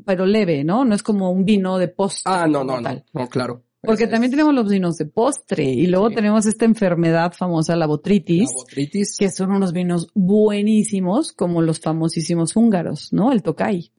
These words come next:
Speaker 2: La botritis es una, eh, pues sí pudiéramos decir enfermedad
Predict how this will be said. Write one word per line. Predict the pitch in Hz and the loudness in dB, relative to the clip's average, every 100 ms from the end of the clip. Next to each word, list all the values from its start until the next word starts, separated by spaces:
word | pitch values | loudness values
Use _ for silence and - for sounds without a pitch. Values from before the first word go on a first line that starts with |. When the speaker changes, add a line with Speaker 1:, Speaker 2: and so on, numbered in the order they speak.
| _ | _
Speaker 2:
La | 147 139 | -2 0
botritis | 156 160 202 226 226 226 - | 0 0 -2 0 0 0 0
es | 170 214 | -2 2
una, | 202 196 196 151 | 2 2 0 0
eh, | 139 107 160 | -2 -2 -2
pues | 160 156 | -4 -4
sí | - 233 | -4 -4
pudiéramos | 233 233 214 202 160 | 0 2 2 0 0
decir | 143 - 160 156 | -2 0 -2 0
enfermedad | 147 135 - 120 131 127 131 143 156 | -2 -4 -6 -4 -4 -4 -2 -2 -4